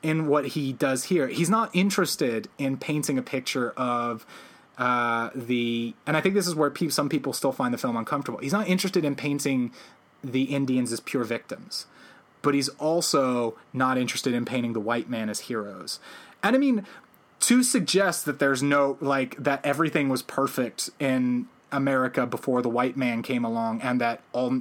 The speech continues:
that no, there were no warring Native American tribes and that, like, there was an amount of, you know, uh,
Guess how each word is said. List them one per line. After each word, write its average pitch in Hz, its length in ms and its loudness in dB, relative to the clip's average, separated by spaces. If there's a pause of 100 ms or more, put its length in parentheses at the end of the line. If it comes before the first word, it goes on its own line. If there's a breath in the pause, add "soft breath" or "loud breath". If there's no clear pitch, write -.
that 131 180 -4
no, 131 200 0
there 131 120 2
were 123 80 2
no 127 220 2
warring 120 540 2
Native 117 260 0
American 113 440 -2
tribes 110 600 -2
and 117 280 -2
that, 113 240 -2
like, 117 220 -2
there 123 120 -2
was 117 240 -2
an 117 100 -2
amount 117 320 -2
of, 117 220 -6 (340 loud breath)
you 127 180 0
know, 117 200 -2 (340 loud breath)
uh, 113 640 2